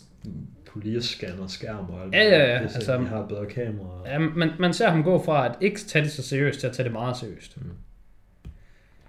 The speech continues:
Speaker 2: Vi må nok hellere se at få rundet af.
Speaker 1: Ja. Vi skal helst ikke
Speaker 2: Nej, vi
Speaker 1: over
Speaker 2: skal
Speaker 1: enogtredive, så tror
Speaker 2: Ej,
Speaker 1: jeg.
Speaker 2: det går ikke.
Speaker 1: Øhm,
Speaker 2: Næste gang.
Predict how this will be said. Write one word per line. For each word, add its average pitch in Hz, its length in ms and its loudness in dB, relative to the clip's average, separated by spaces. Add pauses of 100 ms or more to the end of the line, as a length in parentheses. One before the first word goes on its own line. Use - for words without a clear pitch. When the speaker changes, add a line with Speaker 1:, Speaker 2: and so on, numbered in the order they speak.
(540)
Speaker 2:
Vi 147 160 2
må 170 120 4
nok 185 160 2
hellere 202 280 4
se 190 340 -2
at 151 140 -2
få - 220 -2
rundet 139 420 4
af. 131 280 -4 (540)
Speaker 1:
Ja. 110 100 -6 (2750)
Vi 139 100 -10
skal 135 200 -10
helst 131 300 -8
ikke 135 280 -8 (840)
Speaker 2:
Nej, - 100 -6 (100)
vi 147 60 0
Speaker 1:
over - 20 0
Speaker 2:
skal - 180 -2
Speaker 1:
enogtredive, 113 600 -4
så - 100 -16
tror 156 80 -4
Speaker 2:
Ej, 156 80 2
Speaker 1:
jeg. 160 300 4 (160)
Speaker 2:
det 165 260 2
går 110 160 0
ikke. - 200 -12 (1040)
Speaker 1:
Øhm, 110 280 -4 (340)
Speaker 2:
Næste 220 280 2
gang. 202 300 0